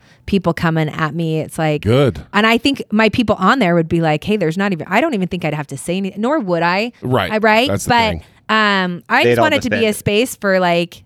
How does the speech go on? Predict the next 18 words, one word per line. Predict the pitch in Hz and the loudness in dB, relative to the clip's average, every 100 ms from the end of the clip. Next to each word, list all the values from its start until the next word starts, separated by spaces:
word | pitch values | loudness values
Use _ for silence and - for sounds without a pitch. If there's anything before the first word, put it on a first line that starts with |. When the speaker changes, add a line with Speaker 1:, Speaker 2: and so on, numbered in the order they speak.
| _ | _
Speaker 1:
"Hey, | 190 226 | 0 2
this | 202 | 2
is | 196 | 0
a | |
happy | 175 190 202 208 | -2 -2 -2 -4
place, | - 190 202 277 | -2 -2 0 -2
supportive | - - 175 - 185 202 - | -6 -10 -6 0 0 0 -2
place," | 220 214 247 285 - | 2 2 2 -2 -4
and | 190 | -4
it's | 170 - | -4 -2
been | 180 185 | 0 2
that, | 196 226 247 | 4 2 0
and | 180 | -4
I | |
feel | - 175 | -2 -2
very | 165 - 165 175 | -2 0 2 2
fortunate | - 165 170 - 208 220 - | 0 -2 -2 -2 -2 -4 -6
'cause | 175 | -8